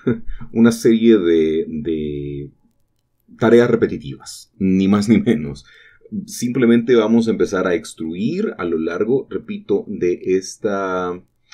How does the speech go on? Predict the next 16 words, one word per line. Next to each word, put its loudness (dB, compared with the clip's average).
de 0
estos -6
trazos -4
con -6
líneas -8
oblicuas, -12
¿no? -14
Porque, 2
repito, 0
eso -2
representa -6
las -10
paredes. 0
Ahora, 2
repito, 2
eh, -4